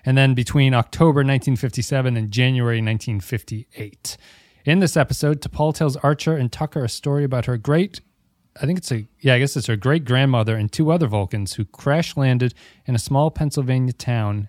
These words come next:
in the year nineteen fifty-seven. I don't know if you want to start this one, Clay, but here's a, here's a thought about this for you.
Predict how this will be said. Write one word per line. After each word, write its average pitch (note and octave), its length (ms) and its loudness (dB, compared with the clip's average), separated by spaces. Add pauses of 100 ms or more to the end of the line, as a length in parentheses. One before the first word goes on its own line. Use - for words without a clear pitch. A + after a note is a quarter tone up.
in A#2+ 140 -4
the A2 60 -2
year A2+ 320 -2
nineteen A2 680 -2
fifty-seven. G#2 1040 -8 (1300)
I C3+ 60 2
don't E3 80 2
know C#3 60 4
if F#2+ 80 -2
you B2 140 0
want B2 180 -2
to - 20 -10
start F#2+ 300 -10
this - 180 -12
one, F2+ 320 -8
Clay, G#2 300 -6
but A2+ 140 -2
here's C#3+ 180 4
a, G#2+ 120 2 (120)
here's A#2+ 160 0
a A2 60 -2
thought A2+ 260 2
about G2+ 220 -4
this G2 220 -8
for G#2 240 -8
you. G2+ 100 -4